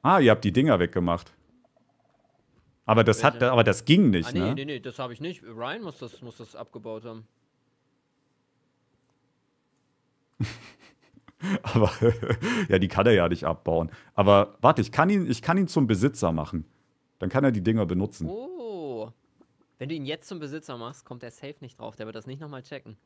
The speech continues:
Speaker 2: Der
Speaker 1: Ja,
Speaker 2: wird
Speaker 1: ich
Speaker 2: dann
Speaker 1: glaub
Speaker 2: einfach da
Speaker 1: auch
Speaker 2: stehen
Speaker 1: nicht.
Speaker 2: bleiben. Der wird dich dann nochmal drauf ansprechen, ob du das wegmachen kannst.
Speaker 1: Und dann sag
Speaker 2: Dann
Speaker 1: ich
Speaker 2: kannst du
Speaker 1: einfach, nö,
Speaker 2: dann
Speaker 1: ich mach's nicht weg. Ja, das ist funny tatsächlich. Wo hab ich denn das Teil? Hier. Aber es ist aktuell auf Elina getrimmt noch.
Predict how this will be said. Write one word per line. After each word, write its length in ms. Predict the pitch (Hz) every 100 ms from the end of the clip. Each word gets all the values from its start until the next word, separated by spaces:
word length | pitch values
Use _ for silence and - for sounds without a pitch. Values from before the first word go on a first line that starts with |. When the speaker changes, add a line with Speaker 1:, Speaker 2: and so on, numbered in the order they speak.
| _ -
Speaker 2:
Der 100 | 80
Speaker 1:
Ja, 80 | 80
Speaker 2:
wird 100 | 82
Speaker 1:
ich 60 | 82
Speaker 2:
dann 60 |
Speaker 1:
glaub 120 | 95 92
Speaker 2:
einfach 80 | -
da 40 | 95
Speaker 1:
auch 40 |
Speaker 2:
stehen 100 | 87
Speaker 1:
nicht. 80 | 85
Speaker 2:
bleiben. 300 | 110 104 104
Der 140 | 113 110
wird 100 | 123
dich 100 | 135
dann 120 | 139
nochmal 220 | 135 143
drauf 200 | 131 123
ansprechen, 480 | 127 147 - 117 117
ob 80 | 113
du 60 |
das 140 | 110 113
wegmachen 340 | 123 120 113 113
kannst. 80 |
Speaker 1:
Und 140 | 107 104
dann 140 | 101
sag 140 | 95 90
Speaker 2:
Dann 80 |
Speaker 1:
ich 80 | 110
Speaker 2:
kannst 200 | 110 113
du 40 | 113
Speaker 1:
einfach, 80 | 107
nö, 80 |
Speaker 2:
dann 60 | 98
Speaker 1:
ich 100 | 90
mach's 240 | 101 - 95
nicht 140 | 82
weg. 240 | 85 80 _ _ - - - - - - _ _ -
Ja, 200 | 87 85
das 160 | 85 110
ist 60 | -
funny 280 | 107 98 87
tatsächlich. 600 | 87 78 82 101 113 90
Wo 80 |
hab 80 | 90
ich 80 | 92
denn 80 | 92
das 160 | 82
Teil? 300 | - 90 87 87
Hier. 220 | 92 90 90 _ _ _ -
Aber 140 | 90
es 120 | 92
ist 140 | 101 -
aktuell 340 | 104 - 107
auf 140 | 101
Elina 380 | 107 92 107 95
getrimmt 420 | 85 - - 85
noch. 240 | 95 113